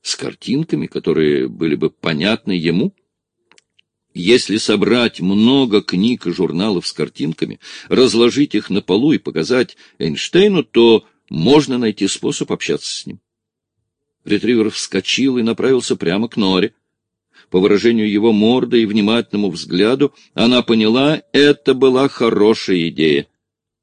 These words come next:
Завтра же Нора принесёт десятки книг и журналов и осуществит свой замысел. «Понадобится немало терпения», — предупредил её Тревис. «Терпения мне не занимать».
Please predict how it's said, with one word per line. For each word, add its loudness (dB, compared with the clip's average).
Завтра -6
же -10
Нора -4
принесёт -4
десятки -4
книг -6
и -2
журналов -2
и -4
осуществит -6
свой -6
замысел. -10
«Понадобится -2
немало -2
терпения», — -8
предупредил -4
её -4
Тревис. -6
«Терпения -2
мне -6
не -8
занимать». -14